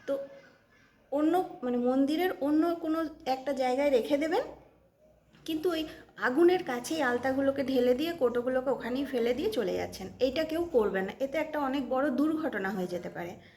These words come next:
আলতা, সিঁদুর পুজো করা, আলতা, সিঁদুর নিয়ে চলে যাবেন, মঙ্গলামা এটাই সবসময় বলেন যে সিঁদুর সধবা মানুষরা পরতে পারবেন।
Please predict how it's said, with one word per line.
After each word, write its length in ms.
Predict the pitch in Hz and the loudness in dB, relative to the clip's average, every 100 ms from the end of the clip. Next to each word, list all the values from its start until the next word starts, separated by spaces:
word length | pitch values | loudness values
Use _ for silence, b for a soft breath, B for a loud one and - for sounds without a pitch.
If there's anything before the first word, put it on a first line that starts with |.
| B B B - | B B B -12
আলতা, 340 | 185 185 269 | -10 -4 -2
সিঁদুর 320 | 302 302 359 - - | 2 4 2 0 -4
পুজো 240 | 247 247 | 2 2
করা, 240 | 262 294 294 | 2 0 0
আলতা, 200 | 269 285 | 0 -2
সিঁদুর 300 | 302 302 427 | -2 0 0
নিয়ে 260 | 320 330 | 0 0
চলে 260 | 330 262 208 | 2 2 2
যাবেন, 300 | 185 175 185 | 0 -4 -6
মঙ্গলামা 480 | 214 220 233 254 277 - | -4 -2 0 0 -2 -2
এটাই 220 | 254 320 | -2 0
সবসময় 480 | - 226 - 254 277 | -2 -6 -4 -2 0
বলেন 340 | 208 175 - - B B - | 0 -2 -4 -10 B B -8
যে 100 | 247 | -4
সিঁদুর 360 | 302 269 311 | -2 0 0
সধবা 400 | 302 262 269 277 | 0 0 0 0
মানুষরা 360 | 277 269 277 294 | 0 -2 -2 -2
পরতে 300 | 269 247 269 | 0 0 0
পারবেন। 360 | 262 254 262 | 0 2 0